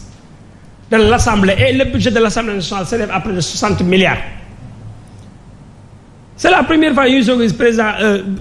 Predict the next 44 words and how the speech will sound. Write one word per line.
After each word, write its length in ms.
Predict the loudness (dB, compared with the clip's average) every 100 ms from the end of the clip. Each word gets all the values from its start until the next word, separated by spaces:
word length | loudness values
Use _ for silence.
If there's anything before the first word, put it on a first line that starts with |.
| -8
euh, 480 | -2 0 4 4 2 -2
euh, 120 | -10 0
questeur 300 | 4 4 2
Assemblée 380 | -2 -2 -2 0
nekk 200 | -2 0
un 60 | 2
ministre. 460 | 4 4 2 -2 -14 -20 -20 -20 -20 -2
Parce 180 | -2 0
que 80 |
boo 140 | 0 2 0
demee 220 | 0 0 0
ba 100 | -2
benn 260 | -2 0
moment 300 | 2 2 0
boo 120 | 0 0
xam 120 | 2
ne 60 | 2
Yewwi 420 | 4 2 0 -4 -12 -18 -20 -20 -20 -20 -20 -20 -20 -18 -2
dañoo 200 | 0 2
demoon 200 | 2 2
ba 80 | 0
mujj 260 | 0 2 2
bi 140 | 4
les 240 | 4 2 -2
finances 300 | -4 -4 -2
de 80 |
l'Assemblée 400 | -4 -4 -4 -2
nationale, 420 | -4 -4 -6 -8 -10 -16 -20 -20 -6
waa 200 | 0 2
Benno 260 | 2 2 2
yi 140 | 2 2
ko 80 |
jiite 280 | 0 0 0
woon 260 | 0 0 -4 -2
te 80 | 0
nekkoon 360 | 0 0 -2 -2 -6 -2
Daouda 260 | 2 2 2
Dia 120 | 2
mi 100 | 2
nekkoon 520 | 0 0 0 -2 -2
le 100 | -2
questeur 320 | 2 2 2
de 80 | 2
l'Assemblée, 420 | -2 -6 -8 -10